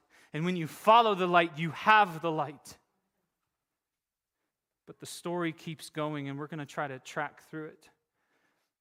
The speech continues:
After Jesus makes this claim, the Jews try to take him on a detour, and they try to discredit him, despite Jesus' blatant claims of who he is.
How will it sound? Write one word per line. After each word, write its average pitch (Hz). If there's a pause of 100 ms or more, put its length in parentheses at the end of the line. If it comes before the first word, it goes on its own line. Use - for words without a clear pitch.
After 175
Jesus 170
makes 180
this 165
claim, 190
the 151
Jews 175 (160)
try 185
to 185
take 190
him 185
on 180
a 160 (100)
detour, 170 (840)
and 165
they 165
try 196
to 190
discredit 202
him, 151 (1000)
despite 208
Jesus' 202
blatant 208
claims 214
of 180
who 214
he 202
is. 196